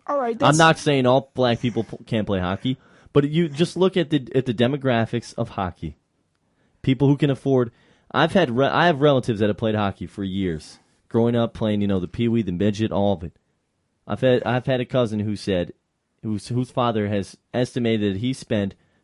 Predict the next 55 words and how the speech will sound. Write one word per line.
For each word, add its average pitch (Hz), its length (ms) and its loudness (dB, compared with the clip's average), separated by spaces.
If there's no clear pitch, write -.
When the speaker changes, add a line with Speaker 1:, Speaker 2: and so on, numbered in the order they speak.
Speaker 2:
twenty 123 340 -2
to 120 80 -4
twenty-five 107 560 -2
thousand 107 460 -2
dollars 107 480 0
a 95 80 -2
year 90 720 -2
on 98 160 -2
Speaker 1:
Well, 98 80 -2
Speaker 2:
hockey. 95 420 -4
Speaker 1:
traveling 202 460 -4
and 160 100 -2
Speaker 2:
Uh, 135 60 6
Speaker 1:
stuff, 135 160 6
Speaker 2:
obviously, 175 500 6
Speaker 1:
right? 147 60 2
Speaker 2:
well, 131 100 2
you 131 180 2
know, 120 180 4
when 113 200 0
you're, 101 220 0
when 107 200 -4
you're 95 180 -2
well 127 260 0
off 113 400 0
and 107 120 -2
you 98 80 -4
can 113 120 -2
afford 127 600 -4
those, 95 480 -4
those 101 160 -4
nice 98 240 0
hobbies 98 420 -4
and, 98 160 -4
and 95 180 -4
athletics, 92 500 -6
you 135 80 -4
can 131 160 -8
do 123 160 -4
that. 85 200 -8
And, 117 200 0
and 120 200 2
that's, 131 320 -2
you 123 140 -2
know, 98 100 0
you 95 100 -4
gotta 95 140 -4
get 82 140 -8
new 120 140 -2
sticks, 101 340 -6
skate 123 260 -2
sharp, 98 320 -4
and 101 160 -8
ice 120 280 -2
time. 85 320 -6